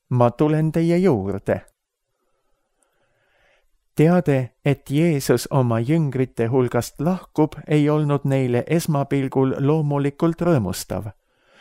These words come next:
Jeesus aga lohutab neid, et tegelikult ei juhtu midagi hullu. Ta on nende juures endiselt, ainult et teisel kujul.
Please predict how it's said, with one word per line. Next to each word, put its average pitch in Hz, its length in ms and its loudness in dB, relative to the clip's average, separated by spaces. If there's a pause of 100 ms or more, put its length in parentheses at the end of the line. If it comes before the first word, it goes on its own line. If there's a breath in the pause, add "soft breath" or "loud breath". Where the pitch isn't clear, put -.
(400 soft breath)
Jeesus 147 560 2
aga 120 320 0
lohutab 165 540 -2
neid, 139 340 0 (200)
et 139 300 -2
tegelikult 131 800 0
ei 127 180 2
juhtu 131 420 0
midagi 165 440 2
hullu. 101 480 0 (540 soft breath)
Ta 160 160 4
on 127 220 0
nende 139 280 0
juures 110 580 0
endiselt, 151 760 0 (100)
ainult 143 440 0
et 151 220 -2 (120)
teisel 160 360 0
kujul. 98 380 0